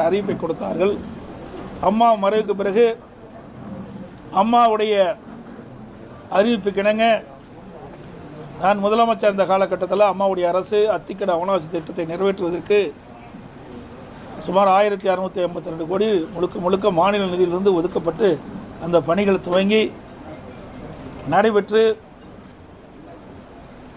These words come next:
அந்த வே-, நடைபெற்றுக் கொண்டிருக்கின்ற வேளையில் சுமார் எண்பத்தஞ்சு சதவீத பணிகள் நிறைவு பெற்றது. எஞ்சிய பதினஞ்சு பணிகள் ஆட்சி மாற்றத்தின் காரணமாக திராவிட முன்னேற்ற கழகம் ஆட்சிக்கு வந்த பிறகு கிட்டத்தட்ட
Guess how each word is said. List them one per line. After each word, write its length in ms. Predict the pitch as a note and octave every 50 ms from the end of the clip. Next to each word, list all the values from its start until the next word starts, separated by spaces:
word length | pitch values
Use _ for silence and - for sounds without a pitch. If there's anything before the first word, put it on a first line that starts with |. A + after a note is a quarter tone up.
| F3+
அந்த 140 | F#3+ G#3+ G#3 G3+ F#3+ F#3+
வே-, 120 | G#3 G#3+ G3
நடைபெற்றுக் 380 | F#3+ G3 A3 G#3+ G#3+ G#3 G#3+ F#3
கொண்டிருக்கின்ற 360 | G3+ G3 G3+ F3+ F#3 F#3 F3+ F3 F#3
வேளையில் 320 | F#3+ G3 G#3 G#3 G#3 G3+
சுமார் 260 | - F3 G3+ G3+ G3+ F#3+ F3+
எண்பத்தஞ்சு 420 | F3 G3 G#3+ G3+ - G3 F#3+ F#3 E3+ -
சதவீத 180 | F3 E3 D#3+ D#3 E3+
பணிகள் 220 | F3 G3 G#3 F#3
நிறைவு 200 | F3 F3 F#3+ G3 F3+
பெற்றது. 300 | F3 D3+ E3 D#3+ D#3+ G3+ A3+ A#3+ A#3 G3+ E3+
எஞ்சிய 300 | F#3 F#3+ G3 G#3 G3 F3+ -
பதினஞ்சு 340 | E3+ E3 F3 F#3 F3 E3+ E3 D3+
பணிகள் 300 | D#3+ F3+ F#3+ G3+ G3 E3+ D3 - - - - - - - -
ஆட்சி 200 | G3 G#3 G#3 - G3+
மாற்றத்தின் 380 | F#3+ F3+ E3+ E3+ E3 D#3+ D#3 E3
காரணமாக 340 | E3 D#3+ E3 F3 F3+ G3 G#3 G#3
திராவிட 320 | F#3+ E3 E3+ F3 F3 E3+ E3
முன்னேற்ற 260 | F3 G3 G3+ G#3 G3 F3+
கழகம் 260 | D#3+ E3+ E3 D#3 D#3 F3+
ஆட்சிக்கு 220 | F#3+ - F#3+ E3+
வந்த 100 | E3 D#3+ D3+
பிறகு 240 | D#3+ D#3+ G3+ G#3+ G3+ D#3+ - - - - - - - - - - - - - - - - - - - - -
கிட்டத்தட்ட 380 | - G#3+ A3 A3 B3 B3 B3